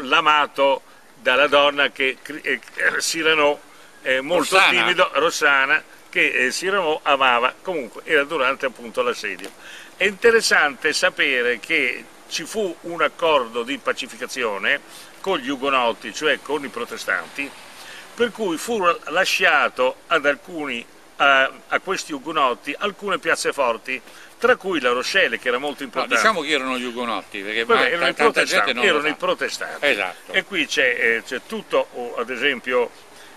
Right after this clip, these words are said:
Speaker 1: vi faccio vedere un altro quadro che è molto bello.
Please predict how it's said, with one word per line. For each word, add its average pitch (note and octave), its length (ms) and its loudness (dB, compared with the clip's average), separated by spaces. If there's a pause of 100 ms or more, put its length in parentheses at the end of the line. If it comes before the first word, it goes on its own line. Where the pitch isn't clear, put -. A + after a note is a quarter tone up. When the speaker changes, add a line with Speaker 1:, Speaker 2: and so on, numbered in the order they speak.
(140)
Speaker 1:
vi G#2+ 80 -12
faccio C#3 380 2
vedere C3+ 320 -2
un B2 100 -2
altro C3+ 320 0
quadro A2 600 2
che A2 140 0
è - 20 -4
molto A#2 380 -6
bello. A2 540 2